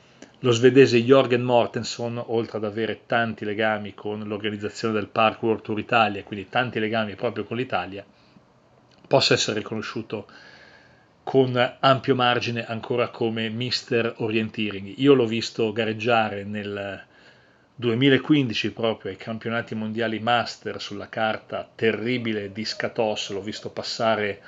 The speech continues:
alla sua veneranda età ancora veloce come il vento. Credo che Jørgen Mortensson possa a buon giudizio essere ritenuto uno dei primi due, tre orientisti di tutti i tempi nella storia del nostro sport.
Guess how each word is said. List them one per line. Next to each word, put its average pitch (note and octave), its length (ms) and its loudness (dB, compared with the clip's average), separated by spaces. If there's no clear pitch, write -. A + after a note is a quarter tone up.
alla G#2+ 180 0
sua B2+ 200 6
veneranda A2+ 460 4
età A2+ 320 4
ancora G#2 600 0
veloce A#2 360 0
come A2+ 160 -2
il A#2 80 0
vento. G2 320 -6
Credo A2 320 -2
che G#2 320 -4
Jørgen C3 340 6
Mortensson A#2 800 0
possa G#2+ 720 -4
a G#2 140 -8
buon A2+ 560 0
giudizio A2+ 440 -6
essere G#2+ 260 -4
ritenuto A2 440 -8
uno G#2+ 140 -4
dei G2+ 180 -8
primi G#2+ 460 -4
due, A#2 540 2
tre A#2 220 2
orientisti G#2+ 680 -2
di G2+ 100 -6
tutti A2+ 240 -8
i - 60 -16
tempi G2+ 420 -6
nella A2 200 0
storia A#2+ 240 2
del A2+ 80 2
nostro B2 260 -4
sport. - 460 0